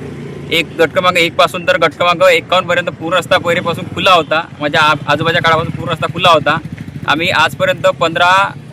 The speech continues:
ऑक्टोबरपर्यंत आम्ही त्या रस्त्याने येणं जाणं करत होतो, परंतु पंधरा ऑक्टोबरच्या रोजी हे आपले गट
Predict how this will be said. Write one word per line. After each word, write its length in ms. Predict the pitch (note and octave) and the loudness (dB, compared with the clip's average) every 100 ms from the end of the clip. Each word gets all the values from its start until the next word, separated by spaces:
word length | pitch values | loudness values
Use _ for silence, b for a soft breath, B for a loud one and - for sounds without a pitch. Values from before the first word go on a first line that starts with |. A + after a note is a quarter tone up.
| - | -4
ऑक्टोबरपर्यंत 640 | C3+ - F#3+ G3 F#3+ F3 | -4 -2 -6 0 2 4
आम्ही 240 | F3 E3+ F#3 | 2 2 0
त्या 80 | |
रस्त्याने 280 | E3+ C#3+ F3 | 0 -2 -4
येणं 180 | E3+ E3+ | -2 0
जाणं 160 | F3 E3 | 0 2
करत 200 | F#3 F#3 | -2 -2
होतो, 280 | E3 F#3+ - - - - C#3+ | -4 -6 -8 -16 -16 -8 -2
परंतु 260 | D#3 F3 | -2 -4
पंधरा 340 | - - E3+ F3 | -2 -2 2 0
ऑक्टोबरच्या 560 | E3+ F#3 F3+ - F#3 | 0 -2 -2 2 2
रोजी 400 | F3+ D#3+ F3+ G#3 F3+ - - - | 2 -4 -8 -8 -12 -16 -16 -4
हे 80 | C#3 | -2
आपले 540 | C#3+ E3+ E3+ F3+ F3+ - | 0 0 0 0 -2 -6
गट 100 | D3 | 0